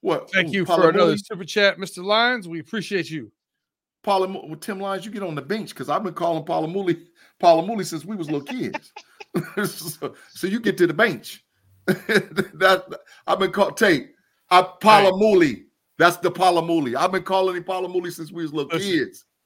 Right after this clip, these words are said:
Speaker 2: but you don't even want us to start talking about Shohei Ohtani. Wow. That
Speaker 1: Facts.
Speaker 2: name got butchered on, uh, the Know It Alls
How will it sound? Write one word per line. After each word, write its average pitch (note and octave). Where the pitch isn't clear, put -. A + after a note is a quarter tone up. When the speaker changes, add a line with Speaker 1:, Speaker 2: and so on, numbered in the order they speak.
Speaker 2:
but C#3
you F3+
don't A3
even F#3
want G#3
us F3
to D3
start D3+
talking D#3+
about D3
Shohei C#3+
Ohtani. C#3
Wow. C3+
That E3+
Speaker 1:
Facts. -
Speaker 2:
name D#3
got C3
butchered A#2+
on, C3+
uh, C3
the B2+
Know D3
It B2+
Alls A#2+